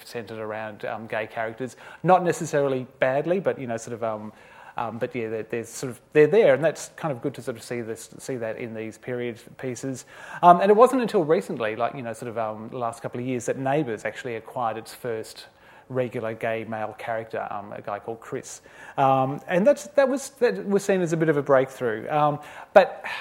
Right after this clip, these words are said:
in, in the context of, you know, sort of a wider international T V thing, it was a bit of a, it was a bit late, essentially, given that, you know, U K soaps such as EastEnders and Coronation Street, um, already had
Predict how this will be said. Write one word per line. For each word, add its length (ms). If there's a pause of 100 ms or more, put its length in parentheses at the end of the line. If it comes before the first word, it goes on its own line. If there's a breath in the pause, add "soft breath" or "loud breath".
(160 loud breath)
in, 200
in 100
the 60
context 500
of, 160
you 80
know, 80
sort 220
of 80
a 20
wider 420
international 600
T 160
V 160
thing, 180
it 40
was 160
a 40
bit 120
of 80
a, 120 (480 loud breath)
it 60
was 140
a 20
bit 140
late, 340 (300)
essentially, 420
given 320
that, 160
you 80
know, 80
U 220
K 200
soaps 320
such 220
as 60
EastEnders 580
and 100
Coronation 540
Street, 380 (320 loud breath)
um, 180
already 300
had 280